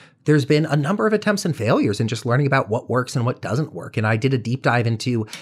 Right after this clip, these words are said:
habit change, uh, about three weeks ago now, just reading a number of articles from people who study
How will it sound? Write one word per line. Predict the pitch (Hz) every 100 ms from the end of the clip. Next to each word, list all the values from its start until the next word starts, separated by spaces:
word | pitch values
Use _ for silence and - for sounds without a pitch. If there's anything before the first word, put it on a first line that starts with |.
| -
habit | - 123 156 -
change, | - 120 110 107
uh, | 110 104
about | 107 120 131
three | - 127 151
weeks | 127 -
ago | 165 110
now, | 98 95
just | 95 104
reading | 110 175
a | 135
number | 110 139 151
of |
articles | 117 120 165 123 107
from | 104
people | 110 110
who | 123
study | - - - 107 123 107